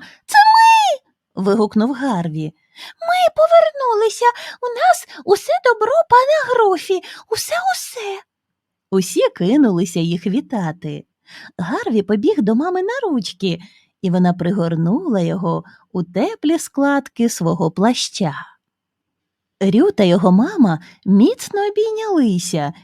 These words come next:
і притулились одне до одного, а пан Груфі підняв Віллі з візка і передав його мамі. Це була довга, важка подорож.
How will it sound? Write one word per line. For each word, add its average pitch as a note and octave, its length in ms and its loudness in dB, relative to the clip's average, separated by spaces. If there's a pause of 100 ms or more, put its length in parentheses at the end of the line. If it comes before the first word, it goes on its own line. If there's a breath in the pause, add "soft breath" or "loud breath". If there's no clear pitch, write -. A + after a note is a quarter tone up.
(200 soft breath)
і E4 100 4
притулились F#4 720 2
одне F#3 280 2
до D4+ 280 2
одного, D#3+ 580 -2 (420 loud breath)
а F3 80 0
пан F#3+ 260 2
Груфі F3 840 -2 (220)
підняв G3 480 0
Віллі E3 360 0
з E3+ 100 -8
візка F#3 640 -6 (400 soft breath)
і A#3 140 2
передав E3 560 -2
його A3 280 0
мамі. D#3 600 -2 (420)
Це G#3 160 -2
була D#3+ 300 0
довга, D#4 920 -2 (160)
важка D#3 560 -4 (100)
подорож. D#3 880 -6